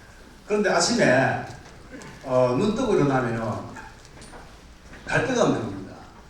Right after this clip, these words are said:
그래서 때로는 눈을 뜨기 싫더라고요, 자고 나면은. 그래서 그냥 있을 수가 없어서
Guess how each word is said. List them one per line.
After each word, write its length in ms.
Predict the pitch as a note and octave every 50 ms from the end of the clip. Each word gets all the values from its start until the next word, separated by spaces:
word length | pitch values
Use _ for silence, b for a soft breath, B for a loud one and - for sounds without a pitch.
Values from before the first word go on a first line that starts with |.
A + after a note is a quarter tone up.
| - - - - - - - - - - - - - - - - - -
그래서 580 | - G3 G#3 G#3 - C#3 A#2+ A#2 A#2+ B2 A#2+ - - - - - - - - - - - - - - - -
때로는 460 | G#3 F#3 G3 G3+ F#3+ - C#3+ B2+ B2
눈을 300 | - G3+ A3 A#3 A#3 A#3
뜨기 200 | - A#3 A3+ -
싫더라고요, 560 | - - D3+ C#3 - C3 A#2+ A2+ G#2+ G2 -
자고 220 | - B2+ B2+ B2 A#2+
나면은. 360 | A2+ G2+ G2+ F#2+ F#2 F#2 G2 - - - - - - - - - - - - - - - - - - - - - - - - -
그래서 280 | E3+ E3+ D#3+ D3+ D3 C#3 B2+ B2+ - - - - - - - -
그냥 440 | F#3 F3+ F3 D#3+ C#3 C3+ C3 C3+ C#3+
있을 160 | - - E3
수가 260 | - - - C#3 A#2+
없어서 800 | A#2 A#2 A#2 C3 C3 - - A2 A2+ A2+ A2+ G#2+ G2+ - - -